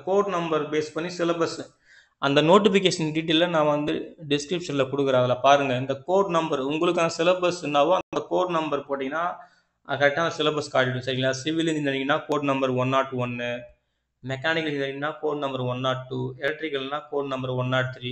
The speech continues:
அதே போல கொடுத்துருக்காங்க பாருங்க. அதே போல இந்த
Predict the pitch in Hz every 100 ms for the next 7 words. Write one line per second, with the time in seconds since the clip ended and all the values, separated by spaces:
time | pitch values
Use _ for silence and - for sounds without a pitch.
0 | 131 131 131 143 143 139 131 127 123 127
1 | 120 120 123 _ _ _ - _ _ -
2 | 139 180 170 160 175 226 - _ _ _
3 | _ _ 147